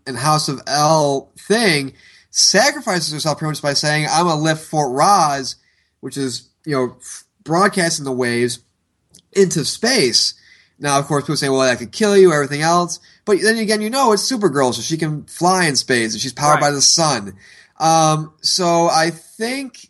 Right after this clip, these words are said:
Speaker 1: the fact of the matter is, is that the scene with Alex flying into space to get her, I don't think made much sense, because it's like, okay, so you're telling me that Alex opened the pod door in space and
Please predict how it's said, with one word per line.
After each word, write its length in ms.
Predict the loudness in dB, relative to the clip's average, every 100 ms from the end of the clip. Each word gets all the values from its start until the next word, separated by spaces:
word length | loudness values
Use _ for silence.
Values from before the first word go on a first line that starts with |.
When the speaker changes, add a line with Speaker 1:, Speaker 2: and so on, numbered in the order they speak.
| _
Speaker 1:
the 100 | -12
fact 500 | -12 -6 -2 0 0
of 60 | -4
the 60 | -2
matter 380 | 2 2 2
is, 480 | 2 2 2 0 -2 _
is 200 | -4 0
that 260 | 2 2 0
the 80 |
scene 300 | 0 2 2
with 160 | 0 -2
Alex 340 | 0 0 0 -4
flying 380 | -6 -2 -2 -4
into 100 | -8
space 640 | -6 -2 -2 0 -2 -4
to 140 | -8
get 320 | -10 -4 -2 -2
her, 400 | -2 -2 -2 -4 -2
I 80 |
don't 260 | 0 0 -6
think 200 | -6 -6
made 220 | -4 -4
much 160 | -2 -4
sense, 400 | -4 -2 -4 -4
because 260 | -6 -2 -2
it's 120 | 0
like, 260 | 0 -2 -2
okay, 800 | -4 -4 -4 2 4 6 4 2 -10 -20 -20 -8
so 120 | -2
you're 60 | 2
telling 200 | 4 2 2
me 60 | -2
that 100 | -2
Alex 440 | 2 2 2 0 -6
opened 400 | -8 -8 -8 -6
the 180 | -8 -10 _
pod 560 | -6 0 2 2 0 -6
door 420 | -4 0 0 0
in 120 | -2
space 680 | -4 -6 -2 0 2 2 2
and 460 | 0 -2 -4 -8 -12